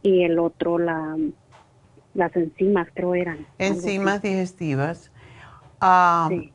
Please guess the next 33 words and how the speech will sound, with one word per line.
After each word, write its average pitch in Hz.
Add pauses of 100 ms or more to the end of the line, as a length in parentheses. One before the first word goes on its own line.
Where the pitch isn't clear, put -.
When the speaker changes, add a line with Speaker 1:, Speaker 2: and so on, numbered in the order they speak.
Speaker 2:
sí. - (260)
Yo 226
lo 302
que 311
te 311
voy 285
a 269
sugerir 226
que 220
hagas 208
el 214
siguiente 185
cambio. 175
Sí 208
estás 277
tomando 269
la 247
vitamina 214
E, 190
¿verdad? 214 (1400)
Speaker 1:
Sí, 226
doctora. 170 (540)
Speaker 2:
Ok. 190 (640)
¿Has 254
tratado 277
tú 214
de 233
hacerte 214
jugo 220
de 196
zanahoria, 185
por 220
ejemplo? 247